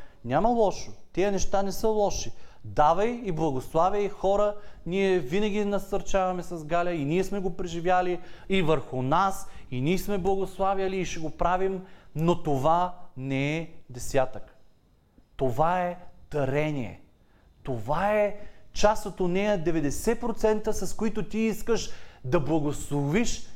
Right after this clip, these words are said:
някой. Десятъка е даден за дома. Ако, ако ще използваш този духовен принцип, прави го както Бог го е постановил. В храма,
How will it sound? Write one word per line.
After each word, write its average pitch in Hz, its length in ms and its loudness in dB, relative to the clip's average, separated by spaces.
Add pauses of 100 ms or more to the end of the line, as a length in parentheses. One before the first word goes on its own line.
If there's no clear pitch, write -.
някой. 180 580 0 (360)
Десятъка 208 920 4 (280)
е 147 100 2
даден 175 560 2 (100)
за 123 200 0
дома. 131 300 2 (840)
Ако, 147 380 2 (420)
ако 160 240 4
ще - 160 2
използваш 202 540 4
този 202 280 2
духовен 202 420 2
принцип, 202 480 0
прави 170 240 4
го 185 180 0
както - 360 2
Бог 190 280 4
го 208 80 2
е 202 120 0
постановил. 170 680 0 (280)
В 147 160 4
храма, 214 600 2